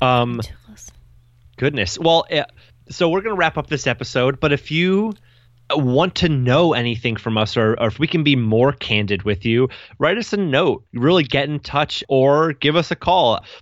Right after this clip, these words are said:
Speaker 1: at two six seven, five two one, two six eight six and share a story about your wedding or, or something that your wedding photographer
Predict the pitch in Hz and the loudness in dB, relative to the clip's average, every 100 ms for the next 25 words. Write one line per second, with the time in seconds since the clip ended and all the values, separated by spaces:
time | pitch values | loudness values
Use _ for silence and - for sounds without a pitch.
0 | _ 120 120 120 - 147 156 - 147 139 | _ -2 -2 -2 -6 -4 -4 -4 -2 -2
1 | 143 131 127 131 - 147 127 131 131 - | -4 -4 0 0 -2 -6 -2 -4 -4 -4
2 | 131 - 135 - 123 - 160 - 156 - | -6 -4 -6 -2 -2 0 -4 -2 -4 -2
3 | - 135 139 - - 123 135 151 123 120 | -2 0 -2 -6 -2 2 2 0 0 0
4 | 107 131 127 135 139 147 151 117 117 113 | 0 0 2 2 0 -2 -4 0 2 2
5 | 110 - - - 131 170 170 190 165 - | 0 -4 -10 -4 0 0 0 0 -2 -4
6 | _ _ 143 131 151 165 160 - _ 127 | _ _ -6 0 0 0 -2 -8 _ -2
7 | 139 131 113 - 143 143 - | -2 -2 -4 -2 0 0 -2